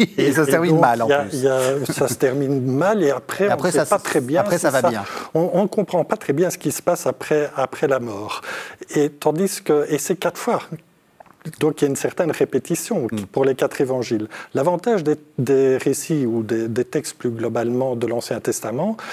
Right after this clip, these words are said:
Speaker 2: c'est qu'on ne connaît pas très bien la fin, et donc on se laisse surprendre par le déroulement de l'intrigue.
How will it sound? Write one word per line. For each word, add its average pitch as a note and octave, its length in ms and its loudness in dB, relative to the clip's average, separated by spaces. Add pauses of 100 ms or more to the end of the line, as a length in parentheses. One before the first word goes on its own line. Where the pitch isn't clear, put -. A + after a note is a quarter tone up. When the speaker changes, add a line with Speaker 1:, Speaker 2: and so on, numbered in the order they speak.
(200)
Speaker 2:
c'est - 240 -8
qu'on F#3+ 160 -2
ne F3 60 -2
connaît F#3 300 -2
pas - 160 -6
très - 180 -4
bien F3 180 0
la D3+ 120 -2
fin, B2+ 360 -4 (380)
et C3 140 -2
donc G#3 260 -2
on E3 60 2
se - 120 -2
laisse E3 220 0
surprendre F3+ 580 -2
par D3+ 320 -4
le C#3+ 140 4
déroulement D#3 540 2
de D3 100 2
l'intrigue. A2+ 760 -2